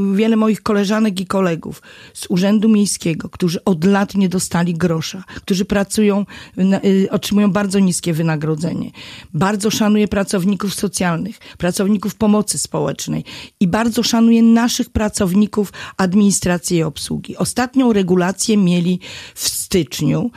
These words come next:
z tym, że ta regulacja, e, spowod-, była tak dziwnie wdrożona,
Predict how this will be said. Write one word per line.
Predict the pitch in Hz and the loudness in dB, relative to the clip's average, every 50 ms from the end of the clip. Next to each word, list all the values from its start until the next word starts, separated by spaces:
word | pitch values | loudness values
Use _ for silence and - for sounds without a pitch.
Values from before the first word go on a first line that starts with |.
| - - - | -12 -10 -8
z | - - | -6 0
tym, | - 233 214 | 2 2 2
że | 196 208 196 - _ | 2 2 -2 -4 _
ta | - 220 214 233 262 | -2 0 0 0 0
regulacja, | 233 214 185 165 151 165 165 160 156 156 160 - - - 165 160 170 196 208 - - - - - - - - - | 0 0 0 0 0 0 0 0 0 -2 -4 -6 -4 -2 0 0 0 -2 -4 -8 -14 -16 -16 -16 -16 -16 -10 -2
e, | - 190 175 - 214 | -2 0 0 2 0
spowod-, | 190 - - - - 202 202 190 196 208 208 190 180 - - - - | 0 0 -2 -2 -2 -2 0 2 2 2 0 0 -2 -6 -10 -4 0
była | 208 180 214 208 202 | 2 2 2 2 0
tak | 196 - 226 233 - - - 339 302 185 | 0 -2 -4 -4 -2 -4 -4 -2 0 0
dziwnie | 170 170 165 147 196 254 240 247 254 240 202 | 2 2 2 2 2 2 4 4 4 4 2
wdrożona, | 185 170 180 185 202 185 170 190 175 165 160 160 151 156 175 220 277 | 2 0 0 2 2 2 2 0 0 0 0 0 0 0 0 -2 -6